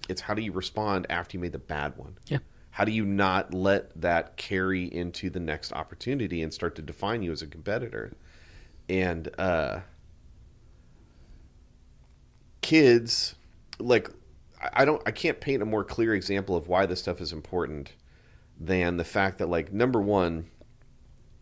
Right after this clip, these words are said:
Speaker 1: coaches can kind of grasp this stuff. I think most adults can kind of understand this idea of effort over outcome. It's not
Speaker 2: Mm-hmm.
Speaker 1: rocket science. You're gonna have some people,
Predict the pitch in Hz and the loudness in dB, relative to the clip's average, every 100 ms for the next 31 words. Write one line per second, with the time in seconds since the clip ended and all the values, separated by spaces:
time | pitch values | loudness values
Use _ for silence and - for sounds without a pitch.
0 | - - - - 143 151 120 - 101 101 | -20 -20 -8 2 2 2 -2 -2 -2 0
1 | 82 85 82 - 78 71 71 67 107 127 | 0 0 0 0 -6 -6 -6 -4 -2 0
2 | 107 110 - 85 85 - - 92 80 - | 2 0 -2 -2 -2 -2 -6 -4 -4 -4
3 | 80 78 - 76 76 80 73 73 71 71 | -6 -6 -6 -4 -4 -4 -4 -4 -4 -8
4 | 73 65 64 - - 71 90 101 123 73 | -8 -8 -8 -10 -8 -8 -4 0 2 0
5 | - - - 50 - 120 113 98 92 101 | -4 -12 -12 -10 -4 0 2 2 0 -2
6 | 92 90 80 80 73 | -4 -6 -4 -4 -4